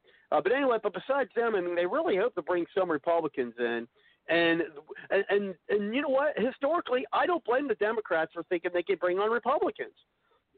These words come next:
for multiple reasons. One, you know, and this is why I think they continue to do, is one, they thought they're gonna be able to get Republicans on. Why? Because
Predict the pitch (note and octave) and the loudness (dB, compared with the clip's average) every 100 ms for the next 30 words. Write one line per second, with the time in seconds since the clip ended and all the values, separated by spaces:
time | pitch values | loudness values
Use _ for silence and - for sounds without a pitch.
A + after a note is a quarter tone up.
0 | _ - C4+ A#3+ D4+ E4+ D4 B3 F3+ C#3 | _ 0 2 4 2 0 0 2 2 0
1 | B2+ A2+ _ _ _ - G3+ D4 C4 C4 | -6 -12 _ _ _ -2 2 4 2 -2
2 | - _ _ _ _ _ _ _ _ _ | -8 _ _ _ _ _ _ _ _ _
3 | _ - A3 G3 G3+ G3+ A3 G#3 G#3 G3 | _ 0 2 4 2 2 0 2 2 2
4 | E3+ G3+ E3+ F3+ D#3 F#3+ - F3 D#3 C#3+ | 2 0 0 0 -2 -4 -4 -2 0 0
5 | A#3+ F#3+ G3+ C4+ A3+ F#3 G#3 F#3 F#3 F3+ | 2 2 2 0 2 0 0 0 0 -2
6 | D#3+ E3 D#3 D3+ D3 D3+ C#3+ D#3 C#3 C3 | 0 0 0 0 -2 -2 -2 -2 -2 -6
7 | B2+ A#2+ A#2+ D3 D#3+ A3 C#4 _ _ _ | -2 -2 0 0 2 0 -4 _ _ _
8 | G3+ B3+ B3 | -4 0 0